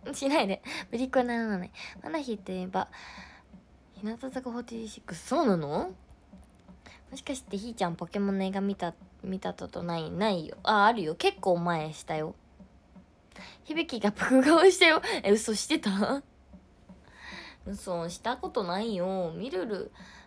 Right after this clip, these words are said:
みるみるさん。「すきみるる、どうしたら響お姉ちゃんと結婚できますか？」うーん。うーん。どうしたらなれるかな？うーん、私と運命の出会いをしたら。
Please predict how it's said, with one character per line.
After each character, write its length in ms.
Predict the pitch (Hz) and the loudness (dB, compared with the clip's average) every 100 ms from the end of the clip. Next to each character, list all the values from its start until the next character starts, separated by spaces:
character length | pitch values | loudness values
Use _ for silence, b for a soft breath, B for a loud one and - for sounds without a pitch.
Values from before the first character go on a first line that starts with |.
| - - | -18 -8
み 160 | 320 | -4
る 160 | 330 285 | -4 -4
み 140 | 247 | -4
る 120 | 208 | -4
さ 280 | 202 196 - - - | -2 -4 -4 -8 -18
ん。 40 | |
「す 100 | - | -16
き 120 | - | -8
み 60 | 403 | -4
る 540 | 427 427 415 415 403 | -4 -2 -2 -2 -4
る、 60 | 381 | -4
ど 80 | 339 | -4
う 40 | |
し 60 | 294 | -4
た 80 | 277 | -4
ら 40 | |
響 320 | 233 214 208 | -4 -8 -6
お 60 | 214 | -4
姉 180 | 214 202 | -4 -4
ち 100 | 180 | -6
ゃ 40 | |
ん 40 | 165 | -10
と 60 | |
結 200 | - 165 | -10 -12
婚 180 | 180 175 | -10 -8
で 80 | 170 | -8
き 160 | 185 | -8
ま 180 | 170 170 | -6 -6
す 100 | 175 | -8
か？」 200 | - 170 - - - - - | -4 -4 -6 -20 -20 -20 -12
う 40 | 180 | -8
ー 20 | |
ん。 520 | 170 165 160 160 165 190 - 190 - - 185 - - - 190 - _ - 185 B B B 185 B B B B - | -6 -6 -8 -10 -12 -16 -20 -20 -20 -20 -20 -20 -20 -20 -20 -20 _ -20 -20 B B B -20 B B B B -12
う 40 | 185 | -6
ー 40 | |
ん。 600 | 185 190 185 185 180 175 165 160 B 185 B B B - - - - 208 | -4 -2 -2 -4 -6 -10 -14 -20 B -20 B B B -20 -20 -20 -18 -6
ど 140 | 208 | -4
う 60 | 302 | 0
し 60 | |
た 80 | 294 | 0
ら 60 | 196 | 2
な 140 | 185 | 0
れ 120 | 180 | -2
る 100 | 170 | -4
か 120 | 170 | -6
な？ 280 | 165 165 151 - - _ 190 - _ - | -4 -6 -8 -12 -20 _ -20 -20 _ -18
う 20 | |
ー 380 | 165 160 - - | -16 -14 -14 -12
ん、 40 | 147 | -6
私 300 | - 202 185 | -2 -2 -2
と 160 | 185 | 0
運 120 | 208 | 2
命 120 | 196 156 | 0 -2
の 140 | 147 | -2
出 180 | 151 147 | -2 -2
会 120 | 143 | -6
い 20 | |
を 100 | - | -10
し 140 | - - | -12 -8
た 120 | |
ら。 100 | - | -6